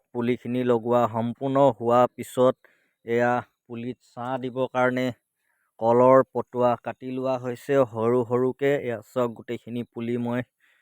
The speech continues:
ৰুই শেষ কৰাৰ পিছত, যিটো নেকি ৰ'দ বেছি পৰিছে, ৰ'দৰ পৰা পুলিটো বচাবৰ বাবে এইদৰে কলৰ পটুৱা, ভীমকলৰ পটুৱা কাটি লৈছোঁ। বন্ধুসকল, মই আগতেই কৈছোঁ যে খি-,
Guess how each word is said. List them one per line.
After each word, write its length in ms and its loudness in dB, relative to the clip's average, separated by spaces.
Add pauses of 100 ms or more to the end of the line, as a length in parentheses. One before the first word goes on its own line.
(260)
ৰুই 320 -4 (1000)
শেষ 140 -2 (140)
কৰাৰ 300 4
পিছত, 400 -2 (140)
যিটো 260 -4
নেকি 340 -6
ৰ'দ 340 4
বেছি 280 -6
পৰিছে, 480 0 (720)
ৰ'দৰ 360 2
পৰা 240 2
পুলিটো 520 -4
বচাবৰ 520 0
বাবে 280 2 (160)
এইদৰে 420 4 (640)
কলৰ 340 4
পটুৱা, 420 0
ভীমকলৰ 640 -4 (760)
পটুৱা 360 0
কাটি 280 -4
লৈছোঁ। 400 0 (600)
বন্ধুসকল, 520 2
মই 220 0
আগতেই 420 2
কৈছোঁ 360 -2
যে 240 2
খি-, 240 -14